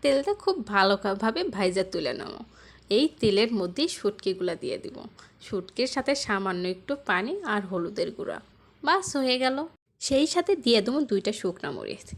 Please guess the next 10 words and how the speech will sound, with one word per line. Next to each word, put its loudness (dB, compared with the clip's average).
সামান্য -2
একটু -2
সরিষার -2
তেল 2
দিয়ে 0
ভালোভাবে 2
ভাইজা 0
পাটায় 0
তুলে -4
নেব। -8